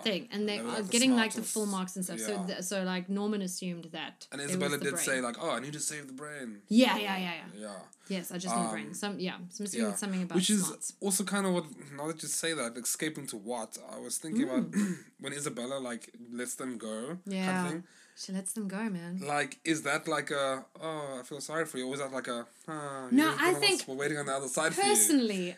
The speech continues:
Speaker 1: I think it's
Speaker 2: <laughs>
Speaker 1: a, that's what I feel, 'cause she also hides the ropes.
Speaker 2: Yes.
Speaker 1: So she, she kinda covers their escape route, so the
Speaker 2: Yeah.
Speaker 1: demons won't know which way they went.
Speaker 2: Uh, okay.
Speaker 1: And in the flashbacks, she also wanted to escape.
Speaker 2: Yeah. Oh,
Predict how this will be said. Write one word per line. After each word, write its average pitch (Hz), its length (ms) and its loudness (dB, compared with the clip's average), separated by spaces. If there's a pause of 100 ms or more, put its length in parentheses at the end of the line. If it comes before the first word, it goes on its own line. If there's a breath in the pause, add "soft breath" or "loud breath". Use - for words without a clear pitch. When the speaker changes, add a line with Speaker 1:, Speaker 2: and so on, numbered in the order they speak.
Speaker 1:
I 240 180 10
think 240 300 8
it's 160 240 6
Speaker 2:
<laughs> 214 120 8
Speaker 1:
a, 202 320 2
that's 220 220 0
what 240 80 2
I - 60 0
feel, 208 100 -8
'cause - 160 2
she 277 100 2
also 269 380 2
hides 208 360 -2
the 196 120 -6
ropes. - 600 -6 (420)
Speaker 2:
Yes. - 540 -10
Speaker 1:
So 190 520 0
she, 233 840 2
she - 240 -4
kinda 226 280 0
covers 190 420 -4
their 180 200 -2
escape 180 440 -4
route, 170 300 -14 (180)
so - 160 -6
the 185 60 0
Speaker 2:
Yeah. 185 60 -2
Speaker 1:
demons 208 380 -2
won't 185 200 -4
know 165 140 -10
which 165 260 -10
way 165 120 -10
they 156 160 -10
went. 151 420 -12 (140)
Speaker 2:
Uh, 113 520 -6
okay. 95 180 -12 (180)
Speaker 1:
And 262 380 6
in 220 160 0
the 214 60 -2
flashbacks, 202 880 0 (320 soft breath)
she - 300 0
also 220 360 2
wanted 180 420 -2
to 170 120 -10
escape. - 560 -10
Speaker 2:
Yeah. 113 240 -6
Oh, 98 160 -14